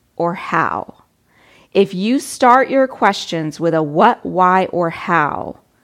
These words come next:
they will always be open-ended. And you're never gonna get that yes or no answer.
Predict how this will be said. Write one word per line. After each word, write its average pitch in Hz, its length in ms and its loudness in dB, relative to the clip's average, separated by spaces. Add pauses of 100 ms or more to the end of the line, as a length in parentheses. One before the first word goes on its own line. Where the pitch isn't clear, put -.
(180)
they 180 100 2
will 185 280 4
always 180 840 0 (220)
be 170 220 -2
open-ended. 151 920 -8 (800)
And 170 140 2
you're 175 180 2
never 175 360 4
gonna 165 220 0
get - 380 -2
that 156 180 -4
yes - 280 -2
or 139 60 -8
no - 200 -6
answer. - 520 -10